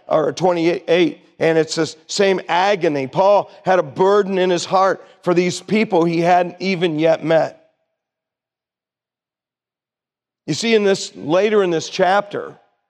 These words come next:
Paul's gonna build on this foundation of Christ we talked about earlier,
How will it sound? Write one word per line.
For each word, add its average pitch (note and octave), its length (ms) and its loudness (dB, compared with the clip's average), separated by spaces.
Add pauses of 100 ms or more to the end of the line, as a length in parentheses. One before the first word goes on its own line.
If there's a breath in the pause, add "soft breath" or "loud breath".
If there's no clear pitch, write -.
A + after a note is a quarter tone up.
(600)
Paul's G3 400 2
gonna E3 180 0
build F3+ 520 2
on D3+ 160 2
this D3 180 -2
foundation D#3+ 720 0 (240 soft breath)
of C3+ 180 -2
Christ F#3 480 0
we D3 140 -2
talked F3 340 0
about D3 280 2
earlier, D#3+ 520 2